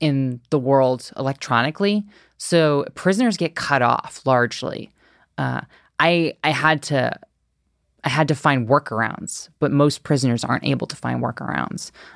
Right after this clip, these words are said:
Um, most information never makes it to, to, to us. You know, we might have televisions, um, but again, those are often censored and controlled not by us.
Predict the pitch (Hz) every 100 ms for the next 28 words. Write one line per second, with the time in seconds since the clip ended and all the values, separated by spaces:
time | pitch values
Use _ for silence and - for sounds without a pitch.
0 | _ 143 139 131 131 - - 135 147 -
1 | - - - 139 135 135 135 131 123 120
2 | 123 131 - 127 - 123 - - - -
3 | - 127 123 - - 139 127 - - -
4 | 143 147 131 135 123 - - - 147 139
5 | 123 117 113 123 - - - - - 120
6 | 120 - 139 - - 123 139 135 123 113
7 | _ _ _ _ _ - 139 139 127 120
8 | 120 - _ _ - 135 - 131 120 131
9 | 127 - 156 170 170 _ - - 143 135
10 | 143 - 139 127 120 127 - 127 127 139
11 | - - -